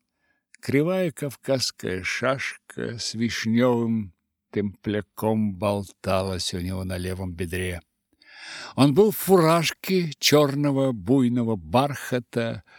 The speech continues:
и длинной шинели с огромным разрезом назади.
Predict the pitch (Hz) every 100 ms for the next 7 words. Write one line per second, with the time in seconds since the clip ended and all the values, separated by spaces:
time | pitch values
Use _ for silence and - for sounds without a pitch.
0 | - - - 127 135 127 110 139 185 175
1 | 180 156 - - 151 113 120 120 127 135
2 | 151 123 _ _ _ - - 87 78 87
3 | 120 135 131 123 107 110 90 87 90 90
4 | 87 95 90 87 85 87 82 82 80 -